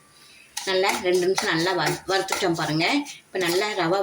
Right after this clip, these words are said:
வாசம் நல்லா கம கமன்னு வருது. இந்த டைம்ல நம்ம அதே அளவு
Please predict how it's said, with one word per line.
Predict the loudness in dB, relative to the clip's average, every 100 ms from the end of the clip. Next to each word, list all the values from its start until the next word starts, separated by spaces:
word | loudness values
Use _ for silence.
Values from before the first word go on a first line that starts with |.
| 2
வாசம் | 0 -2 -2
நல்லா | -2 0
கம | 0 0 0
கமன்னு | 0 0 0
வருது. | 0 0 2 0 -6 -18 -6
இந்த | -2 0 0
டைம்ல | 0 0 0
நம்ம | 0 0 -2 -8 -10 -4
அதே | 0 2 2
அளவு | 2 2 2